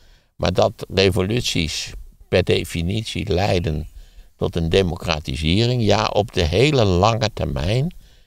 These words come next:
en onder de juiste omstandigheden. Maar als je eigenlijk iets zou moeten zeggen over wat de ware,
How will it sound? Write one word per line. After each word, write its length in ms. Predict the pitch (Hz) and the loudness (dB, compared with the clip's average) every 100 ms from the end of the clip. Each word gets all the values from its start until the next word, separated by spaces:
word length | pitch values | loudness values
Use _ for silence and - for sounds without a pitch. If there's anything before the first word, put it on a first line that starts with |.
| _ | _
en 220 | - 95 - | -4 -4 -2
onder 340 | 107 107 104 | -2 -2 -2
de 160 | 92 78 | -2 0
juiste 480 | 85 104 104 - - | 2 2 0 -4 -8
omstandigheden. 1200 | - - - - 82 92 104 - 120 131 143 165 - - - - - | -8 -8 -8 -4 -2 0 -2 -2 -2 -2 -4 -6 -10 -16 -16 -16 -10
Maar 140 | - | -6
als 100 | 92 | -4
je 80 | - | -4
eigenlijk 340 | - 107 110 - | -4 -6 -8 -6
iets 280 | 208 - - | -6 -2 -2
zou 220 | 151 131 | 0 0
moeten 460 | 113 107 - 80 76 | -2 -6 -4 -4 -4
zeggen 580 | - 82 98 127 170 - _ _ _ _ _ | 0 2 2 -2 -4 -8 _ _ _ _ _
over 340 | - 90 92 80 | -10 -6 -4 -2
wat 200 | 101 - | -2 -2
de 100 | 87 | 0
ware, 540 | 98 127 117 95 - | 2 2 0 -2 -4